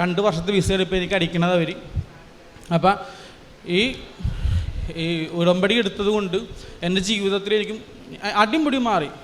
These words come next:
ഈ പറഞ്ഞ പോലെ തന്നെ വിശ്വാസത്തിലാണെങ്കിലും പ്രാർത്ഥനാ ജീവിതത്തിലാണെങ്കിലും പിന്നെ എനിക്ക് ഭയങ്കര ദേഷ്യമുള്ള കൂട്ടത്തിലായിരുന്നു. ഇപ്പോഴും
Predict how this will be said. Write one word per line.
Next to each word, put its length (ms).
ഈ 100
പറഞ്ഞ 200
പോലെ 200
തന്നെ 180
വിശ്വാസത്തിലാണെങ്കിലും 920
പ്രാർത്ഥനാ 440
ജീവിതത്തിലാണെങ്കിലും 800
പിന്നെ 200
എനിക്ക് 240
ഭയങ്കര 320
ദേഷ്യമുള്ള 580
കൂട്ടത്തിലായിരുന്നു. 640
ഇപ്പോഴും 340